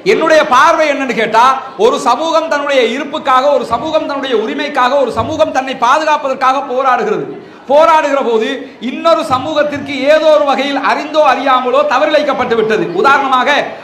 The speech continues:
வடக்கிலிருந்து யாழ்ப்பாணத்தில் ஆயிரத்தி தொள்ளாயிரத்தி தொண்ணூறுகள்ல இஸ்லாமியர்கள் வெளியேற்றப்பட்டது.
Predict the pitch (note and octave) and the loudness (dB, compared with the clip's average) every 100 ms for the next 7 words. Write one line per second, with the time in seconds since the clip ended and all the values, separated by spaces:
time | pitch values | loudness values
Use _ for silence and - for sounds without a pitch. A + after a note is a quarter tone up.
0 | - A3 C#4 D#4 C#4+ C#4+ C#4 C#4+ A#3 C#4 | -2 0 2 0 -2 -4 -2 0 2 2
1 | C#4 C#4 C4+ C4+ C4 B3 C#4+ C#4+ C4+ B3+ | 2 2 2 0 2 2 2 2 0 0
2 | A#3 G#3+ A3 C#4+ A3+ C4 D4 - - - | -2 -4 -2 -4 -2 0 0 -2 -6 -14
3 | A#3 D4 D4 D4 C#4 B3 C4+ A#3+ D4 C#4+ | -8 0 2 2 0 -2 -2 0 0 0
4 | B3+ A3 G3+ | 0 0 -2